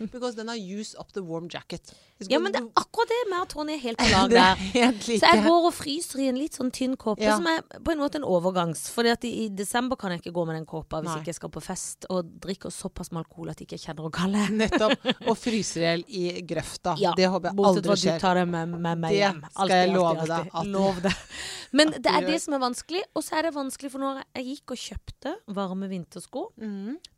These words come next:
Speaker 2: med høy hæl
Speaker 1: Ja, flott.
Speaker 2: i overgangsen, for det er ikke glatt ennå.
Speaker 1: Ja.
Speaker 2: Og de er fora, jeg føler meg litt at jeg jukser litt på varmen, men jeg tenker
Speaker 1: Ja.
Speaker 2: hvis jeg er varm på beina, kan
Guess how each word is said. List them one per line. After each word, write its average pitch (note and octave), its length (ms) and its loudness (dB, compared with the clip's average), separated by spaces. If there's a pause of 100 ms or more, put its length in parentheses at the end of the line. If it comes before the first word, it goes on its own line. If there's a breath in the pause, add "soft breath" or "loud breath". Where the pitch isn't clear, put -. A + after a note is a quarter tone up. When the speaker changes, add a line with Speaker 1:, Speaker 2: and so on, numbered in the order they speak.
(100)
Speaker 2:
med F#3+ 120 -10
høy E3 220 -10
hæl F3+ 200 -8 (200)
Speaker 1:
Ja, D#3 180 -10
flott. - 300 -18
Speaker 2:
i G3+ 60 -6
overgangsen, F#3+ 580 -6
for A#3+ 100 -12
det G#3 80 -8
er A#3 100 -10
ikke F#3 60 -10
glatt F3+ 200 -6
ennå. G#3+ 280 -6
Speaker 1:
Ja. F3 140 -8 (440 soft breath)
Speaker 2:
Og A3 60 -8
de A#3 140 -2
er - 40 0
fora, G3 440 -2
jeg - 40 -14
føler G3 300 -6
meg C4 140 -4
litt A#3+ 280 -8
at G#3+ 120 -8
jeg G#3+ 160 -2
jukser - 260 -8
litt - 340 -10
på G#3 140 -8
varmen, G3 340 -2
men C4+ 120 -4
jeg - 20 -8
tenker A#3+ 160 -8
Speaker 1:
Ja. - 60 -
Speaker 2:
hvis - 20 -4
jeg B3 120 -2
er B3 40 -2
varm C4 100 -6
på A#3+ 100 -8
beina, C4 260 -4
kan A3 100 -8